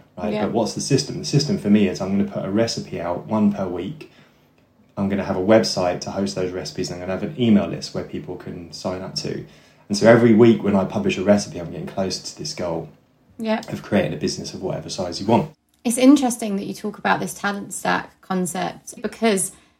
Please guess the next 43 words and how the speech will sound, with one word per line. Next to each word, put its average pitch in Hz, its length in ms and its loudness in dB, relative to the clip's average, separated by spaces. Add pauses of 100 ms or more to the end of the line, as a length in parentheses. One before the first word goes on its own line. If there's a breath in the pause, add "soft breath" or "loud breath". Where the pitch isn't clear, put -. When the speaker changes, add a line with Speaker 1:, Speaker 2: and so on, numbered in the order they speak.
(380)
Speaker 2:
I - 60 -8
think 226 280 -8
ev-, 214 220 2
every 214 240 6
business 196 480 0
owner 185 280 0
that - 160 -4
I 180 40 -6
speak 190 460 -2
to 175 520 0
really 214 360 0
do 208 280 6
have 196 340 2
kind 175 160 0
of 165 120 -8
lots - 260 0
of - 60 -8
things 208 320 -2
they're 220 120 6
really 226 180 2
great 233 240 8
at. 247 300 4 (600 soft breath)
The 202 80 0
word 185 180 8
hybrid 175 640 0
comes 170 300 -4
to - 100 -10
mind. 165 460 -4 (380 soft breath)
If - 200 -2
you 208 80 0
learn 202 340 4
how 180 280 0
to 185 220 -2
do 180 220 0
what 175 120 -2
you've 190 260 2
done, 170 260 6
which - 180 -8
is 190 80 -6
putting 175 340 -4
them 165 120 -2
all 160 140 -4
together, 175 720 0